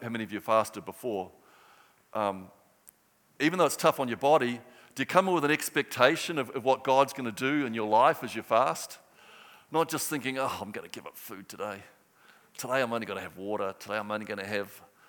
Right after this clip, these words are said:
another avocado," whatever it is. Um,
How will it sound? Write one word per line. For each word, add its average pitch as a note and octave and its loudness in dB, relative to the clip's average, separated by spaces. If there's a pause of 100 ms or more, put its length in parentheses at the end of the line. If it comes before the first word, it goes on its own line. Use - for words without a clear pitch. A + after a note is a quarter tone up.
(200)
another A#2 -2
avocado," G2+ 0 (120)
whatever G#2 -8
it F#2 -8
is. F#2+ -10 (1080)
Um, G#2+ -8